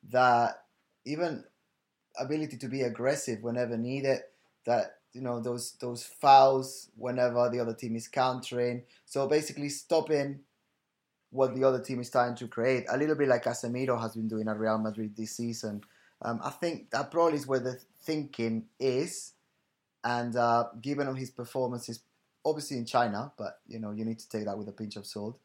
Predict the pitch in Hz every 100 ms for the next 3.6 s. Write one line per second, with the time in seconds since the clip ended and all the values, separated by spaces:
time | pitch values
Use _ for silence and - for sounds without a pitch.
0 | _ _ _ - 113 135 135 123 117 110
1 | 113 113 123 120 117 127 147 147 127 120
2 | 113 120 110 117 113 107 110 _ _ _
3 | _ - 107 107 110 104